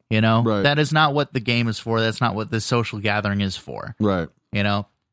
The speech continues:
Speaker 1: Uh, don't be creepy when you're at the game.
Speaker 2: Mm-hmm.
Speaker 1: Like, respect each other's boundaries. Respect each o-, like,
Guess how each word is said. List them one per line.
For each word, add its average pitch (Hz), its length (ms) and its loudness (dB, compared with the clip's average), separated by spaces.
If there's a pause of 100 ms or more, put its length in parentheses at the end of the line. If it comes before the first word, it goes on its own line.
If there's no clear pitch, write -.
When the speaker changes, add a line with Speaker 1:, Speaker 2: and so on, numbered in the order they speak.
(880)
Speaker 1:
Uh, 113 400 4 (1000)
don't 175 160 4
be 208 100 4
creepy 139 580 0 (800)
when 117 140 4
you're 113 120 6
at 110 100 2
the 104 60 -8
game. 101 400 0
Speaker 2:
Mm-hmm. 98 220 4
Speaker 1:
Like, 123 280 2
respect 135 460 0
each 139 160 2
other's 120 260 4
boundaries. 101 560 0
Respect 127 340 -2
each 147 160 -4
o-, 135 60 -2 (160)
like, 127 260 2